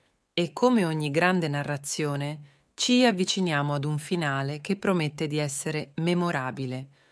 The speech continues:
soprattutto per i fan che hanno seguito con dedizione ogni episodio. Il duemilaventiquattro, su Canale cinque, vedrà andare in onda questo atteso episodio conclusivo.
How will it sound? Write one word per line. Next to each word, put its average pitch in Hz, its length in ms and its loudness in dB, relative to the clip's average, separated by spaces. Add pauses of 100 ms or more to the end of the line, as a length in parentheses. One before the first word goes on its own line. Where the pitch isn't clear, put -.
(100)
soprattutto 208 680 0
per 160 160 -2
i 170 80 -2
fan 147 400 0
che 147 140 -6
hanno 147 180 -2
seguito 147 540 -4
con 147 220 -4
dedizione 170 800 -4 (260)
ogni 214 440 4
episodio. 135 720 -4 (720)
Il 220 160 8
duemilaventiquattro, 180 1400 6
su - 180 -6
Canale 156 380 2
cinque, 156 680 -2 (280)
vedrà 214 280 8
andare 190 360 8
in 226 100 8
onda 233 320 4
questo 196 280 -2
atteso 180 360 0
episodio 196 540 2
conclusivo. 156 840 -2